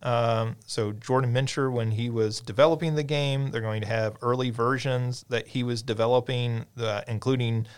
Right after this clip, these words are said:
the version that he first sent to publishers to get them interested in the game. Uh, different ports over the years as it was ported to different systems and a whole lot more. So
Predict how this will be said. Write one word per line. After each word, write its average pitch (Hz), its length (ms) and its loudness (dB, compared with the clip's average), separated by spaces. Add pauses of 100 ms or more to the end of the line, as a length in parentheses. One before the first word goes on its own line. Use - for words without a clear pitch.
the 113 100 -6
version 120 380 2
that 110 140 0
he 117 140 -2
first 123 460 -2
sent 120 280 -2
to 113 100 -8
publishers 120 680 -2
to - 120 -12
get 113 360 -10
them 107 280 -6 (120)
interested 120 420 -4
in 117 140 -2
the 120 60 -4
game. 120 420 0 (520)
Uh, 104 140 0
different 135 480 4
ports 175 400 0
over 160 180 2
the 156 100 -2
years 156 340 2
as 110 140 0
it 110 100 0
was 113 100 -6
ported 127 380 -4
to 117 80 -14
different 110 320 -8
systems 139 720 -2
and 117 100 -2
a - 20 -2
whole 117 140 0
lot 113 160 0
more. 98 220 -4
So 113 260 -4